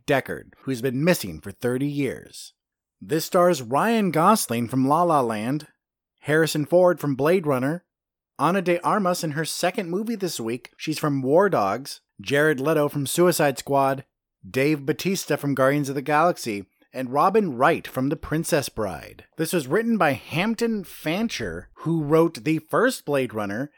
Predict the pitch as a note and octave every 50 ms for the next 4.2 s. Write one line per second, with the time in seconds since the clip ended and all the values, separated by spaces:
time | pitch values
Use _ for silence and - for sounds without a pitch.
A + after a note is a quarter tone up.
0 | _ - B2+ C3+ C#3 D3 D#3+ G3 G3 - G#3 E3+ C#3+ C#3 C#3+ E3 G#3 A3 G#3 F3+
1 | D#3 D#3+ D#3 D3+ C3+ C#3 B2+ C#3+ D3 D#3 D3 D3 C3+ C3 A#2+ G#2+ A2+ D3+ G3+ A3
2 | E3 B2 F2+ E2 E2+ G#2+ - _ _ - D#3+ E3 E3 D#3 C#3 C#3+ C3 B2+ D#3+ G3
3 | B3 A#3+ - - A3 F3 C3+ B2+ C#3+ C#3 C3+ C3+ C3+ A2+ G2+ - D3+ D#3 E3+ F#3+
4 | G3+ F#3 - - -